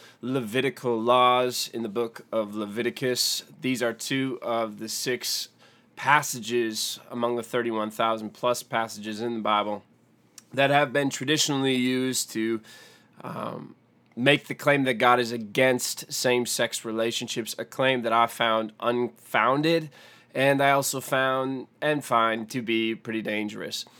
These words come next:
With that said, before we get into where we're going to go today, let me just say what I've said in each episode thus far.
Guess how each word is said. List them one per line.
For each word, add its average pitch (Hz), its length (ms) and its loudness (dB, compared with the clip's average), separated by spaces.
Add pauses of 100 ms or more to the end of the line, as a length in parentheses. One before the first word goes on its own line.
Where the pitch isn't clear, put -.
(380)
With 127 300 -2
that 208 260 8
said, 98 280 0
before 143 300 0
we 156 80 0
get 151 180 2
into 143 460 0
where 135 140 6
we're 127 80 0
going 131 260 4
to - 100 -12
go 120 140 4
today, 117 460 4
let 131 180 4
me 208 140 -2
just 175 240 -2
say 147 180 4
what 127 220 2
I've 113 120 0
said 127 300 2
in 110 160 -2
each 123 300 -4
episode 113 500 -2
thus 107 220 -6
far. 95 380 -6